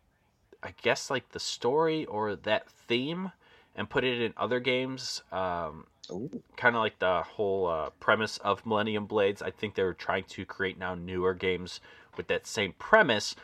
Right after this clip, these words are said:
Speaker 1: but they're gonna be done with Millennium Blades themselves. Probably still make games in that same world, but not using that same, uh, concept or game design.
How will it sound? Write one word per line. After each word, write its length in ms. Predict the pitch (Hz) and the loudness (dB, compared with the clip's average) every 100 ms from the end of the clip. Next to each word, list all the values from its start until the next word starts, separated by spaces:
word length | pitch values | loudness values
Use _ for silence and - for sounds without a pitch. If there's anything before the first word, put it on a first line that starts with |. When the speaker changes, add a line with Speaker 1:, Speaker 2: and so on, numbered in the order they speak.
| - _ _ | -20 _ _
Speaker 1:
but 260 | 107 90 - _ | 6 6 0 _
they're 100 | 110 | 2
gonna 160 | 107 110 | 4 2
be 80 | 101 | 0
done 240 | 95 98 | 2 2
with 160 | 92 - | 2 -2
Millennium 440 | 90 92 90 85 | 0 0 0 -2
Blades 260 | 85 82 - | 0 -2 -2
themselves. 640 | 78 76 - 85 - - - - | -12 -6 0 0 -2 -14 -20 4
Probably 220 | - 127 | 10 10
still 220 | 101 - 101 | 8 6 6
make 180 | 98 | 4
games 240 | 92 98 90 | 0 -2 -2
in 60 | |
that 180 | 92 80 | -4 -2
same 240 | - 101 101 | -2 0 6
world, 460 | 185 202 190 185 - - - - | 10 12 10 8 -4 -20 -20 -4
but 160 | - 104 | -2 2
not 300 | 107 101 101 | 4 4 4
using 520 | 104 104 95 92 85 | -2 -2 0 -2 -2
that 200 | 85 85 | -2 -2
same, 340 | - 98 85 80 | 0 0 2 0
uh, 320 | 80 78 69 - - | 0 0 -2 -6 0
concept 580 | 90 85 - - - 80 | 4 4 2 -4 -4 -4
or 200 | 78 78 | -2 -2
game 340 | 90 80 78 - 90 | -4 -4 -6 -16 -10
design. 400 | 80 78 60 | -6 -4 -6